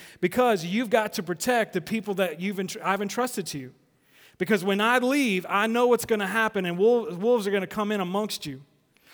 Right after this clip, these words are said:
And even some that say that they are believers, they're gonna come in amongst you too, and they're gonna distort the truth. Plurality of leadership gives us an opportunity to make sure that doesn't happen. Paul was doing something that was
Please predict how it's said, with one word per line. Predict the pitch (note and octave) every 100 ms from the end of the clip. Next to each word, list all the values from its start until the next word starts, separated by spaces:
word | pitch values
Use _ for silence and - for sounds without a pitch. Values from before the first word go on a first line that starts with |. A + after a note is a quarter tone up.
| -
And | F3+ G#3
even | C4+ D4 C4+
some | - B3+ B3
that | G3
say | - C4+ C4 B3+
that | A3+ G#3+
they | A3+ A3
are | G3 F#3+
believers, | F#3 G#3 A#3+ F#3+ D3+
they're | A#3+
gonna | D4+ B3
come | A#3 A3+
in | G#3+
amongst | F#3+ G#3+ -
you |
too, | F3+ A#3 G#3+
and |
they're | G3
gonna | G#3 G3+
distort | E3+ - G3 G3+
the | G3
truth. | - F#3 D3 B2 - _ _ _ _ _ _ _ _ _ -
Plurality | F3 F3+ F#3+ F3
of | F3
leadership | G3+ F3 F3 D#3
gives | E3+ D#3+
us | D3
an |
opportunity | E3 E3 D#3+ F3 E3
to |
make | D#3+ E3
sure | E3
that | D#3 E3
doesn't | D#3 C3+
happen. | B2 E3 D3+ - _ _ _ _ _ _ _ _ _ _
Paul | - F#3+ F#3+
was | D#3+
doing | E3 F3+
something | E3 F#3 E3+ E3+
that | E3
was | D#3+ C3+